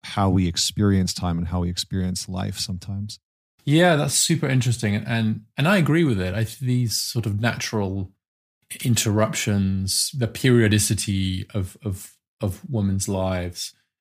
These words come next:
Speaker 2: um, I think is very different to ours because they do, as you say, have these, these stages. I was thinking about,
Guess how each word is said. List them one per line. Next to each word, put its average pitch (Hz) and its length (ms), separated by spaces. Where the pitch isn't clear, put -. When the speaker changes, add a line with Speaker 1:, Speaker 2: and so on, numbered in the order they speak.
Speaker 2:
um, 95 680
I 107 80
think 104 240
is 139 140
very 95 220
different 95 380
to 98 100
ours 90 220
because 95 360
they 101 100
do, 98 280
as 92 140
you 95 60
say, 95 200
have 90 160
these, 92 280
these 95 220
stages. 92 420
I 95 60
was 95 180
thinking 101 300
about, 92 460